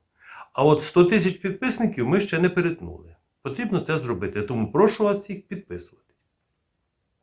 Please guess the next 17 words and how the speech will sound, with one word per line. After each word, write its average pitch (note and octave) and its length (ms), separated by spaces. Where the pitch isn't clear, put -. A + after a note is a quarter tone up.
Придумали C3+ 760
оцю C#3+ 600
бронетехніку B2 1000
з - 100
посиленим C3+ 680
захистом A#2+ 680
від B2+ 220
мін C3+ 400
і C3+ 120
від, C3+ 280
е, B2 320
засідок G2 720
в - 40
Південно-Африканській F3+ 1500
Республі-, C#3+ 680
Респу-, C3+ 460
Республіці. G2 680